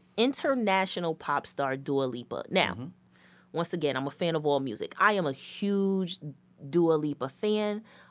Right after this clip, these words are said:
Speaker 1: Love Dua Lipa. I've been listening to her for the last couple of years. Um, and what's crazy is she only got two albums, and Homegirl's, like, international, insane megastar.
Speaker 2: Okay.
Speaker 1: Not necessarily here so much. Her,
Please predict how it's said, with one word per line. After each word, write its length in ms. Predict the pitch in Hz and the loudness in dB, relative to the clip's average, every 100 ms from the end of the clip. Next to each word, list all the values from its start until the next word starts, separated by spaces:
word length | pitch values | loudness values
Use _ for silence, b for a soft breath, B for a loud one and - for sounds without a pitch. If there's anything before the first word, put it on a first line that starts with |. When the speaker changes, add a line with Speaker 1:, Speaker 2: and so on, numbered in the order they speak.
| b | b
Speaker 1:
Love 400 | 160 190 208 208 | 2 8 8 8
Dua 140 | 208 | 8
Lipa. 220 | 202 202 196 | 6 6 2
I've 100 | 185 | 2
been 120 | 165 | 2
listening 300 | 160 165 143 | 0 -2 -4
to 140 | 139 151 | -4 -2
her 120 | 143 | -2
for 120 | 143 | -2
the 80 | 131 | -4
last 300 | 131 143 127 | 0 0 0
couple 260 | - 117 107 | -6 -8 -8
of 160 | 95 - b b b | -10 -14 b b b
years. 760 | 165 180 240 240 233 220 220 - 165 | -6 -2 2 6 6 6 2 -4 0
Um, 480 | 160 147 139 139 - _ _ - | 2 2 0 -6 -10 _ _ 2
and 100 | 170 | 4
what's 140 | 165 | 4
crazy 460 | - - 508 269 196 | 2 2 6 6 4
is 60 | - | 2
she 160 | 381 | 4
only 220 | 233 196 151 | 4 4 6
got 260 | 220 - | 6 6
two 180 | - 147 | 4 8
albums, 500 | 185 151 113 95 - | 10 10 6 -10 -8
and 140 | 139 135 | -4 0
Homegirl's, 540 | 220 294 180 156 135 | 2 2 4 4 4
like, 240 | 135 113 - _ - | 0 0 -2 _ -2
international, 1000 | 240 226 - 190 190 185 - 175 160 147 - - | 0 0 -2 2 4 4 2 2 4 2 -2 0
insane 840 | 208 190 - - - 240 226 185 | 0 2 0 0 2 4 4 4
megastar. 600 | 156 147 107 - 87 - - _ _ | 4 2 0 -4 -4 -6 -12 _ _
Speaker 2:
Okay. 300 | - - 90 - - 165 | -18 -12 -10 -12 -8 4
Speaker 1:
Not 260 | 202 311 | 8 8
necessarily 720 | 359 349 320 - 269 247 220 | 10 8 6 4 6 6 6
here 360 | 185 - 262 294 | 0 2 2 2
so 220 | - 302 | 4 4
much. 220 | 302 302 | 4 2
Her, 200 | - 190 | 0 -6